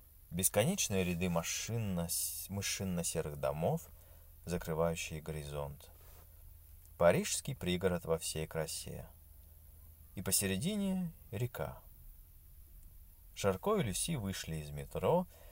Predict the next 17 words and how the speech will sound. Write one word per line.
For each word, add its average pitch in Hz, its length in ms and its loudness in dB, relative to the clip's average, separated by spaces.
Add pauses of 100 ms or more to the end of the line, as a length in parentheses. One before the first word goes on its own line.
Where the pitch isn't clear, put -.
(120)
на 180 160 0
станции 127 640 2
Габриэль-Пери 85 1040 2 (540)
и, 196 80 0
торопясь, 117 480 2
двинулись 85 420 0
к - 80 -12
западу. 71 540 -6 (800)
Хаким 110 580 -4
Абан, 147 680 4 (480)
брат 110 340 6
одного 95 340 4
из 90 100 0
пяти - 260 -8
убитых 82 460 -4
под 80 160 -2
Граваншоном, 107 800 0